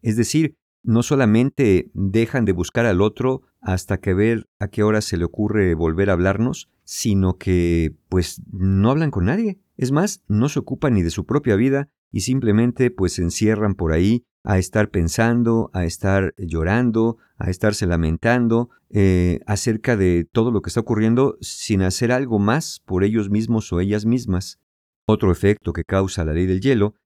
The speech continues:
es generar ansiedad e incertidumbre. Porque la falta de comunicación, pues, definitivamente genera confusión,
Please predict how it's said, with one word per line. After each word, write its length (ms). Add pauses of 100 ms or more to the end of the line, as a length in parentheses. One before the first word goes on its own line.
es 320
generar 640
ansiedad 680 (260)
e 80
incertidumbre. 720 (180)
Porque 220
la 80
falta 240
de 80
comunicación, 840 (180)
pues, 360
definitivamente 1400
genera 720 (120)
confusión, 720